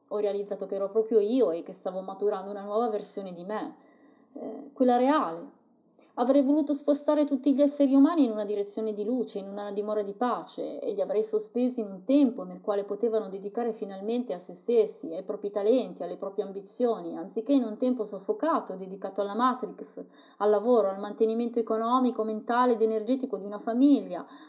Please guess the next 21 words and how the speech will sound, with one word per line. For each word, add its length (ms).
a 40
far 240
quadrare 400
le 100
cose, 520
i 80
conti, 600
con 180
il 100
compromesso 680
e 40
la 100
fatica. 580
No, 280
io 320
non 180
ho 60
mai 180
creduto 480
che, 180
mm, 1000